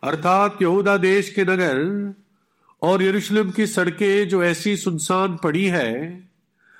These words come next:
कि उनमें ना तो कोई मनुष्य रहता है और ना कोई पशु। इन्हीं में हर्ष और आनंद का शब्द, दूल्हे दुल्हन का शब्द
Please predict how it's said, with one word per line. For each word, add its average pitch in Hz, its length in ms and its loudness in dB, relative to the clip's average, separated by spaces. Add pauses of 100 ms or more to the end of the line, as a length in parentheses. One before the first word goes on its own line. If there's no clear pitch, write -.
(300)
कि 180 100 -2
उनमें 196 300 2
ना 196 200 2
तो 208 160 0
कोई 214 220 0
मनुष्य 190 420 0
रहता 170 360 2
है 170 520 -4 (880)
और 156 140 -2
ना 185 200 2
कोई 196 280 0
पशु। 165 540 -4 (1200)
इन्हीं 185 280 0
में 220 140 2
हर्ष 202 320 0
और 196 140 2
आनंद 185 400 2
का 202 120 2
शब्द, 196 360 -2
दूल्हे 170 300 0
दुल्हन 180 340 0
का 190 180 0
शब्द 180 440 -4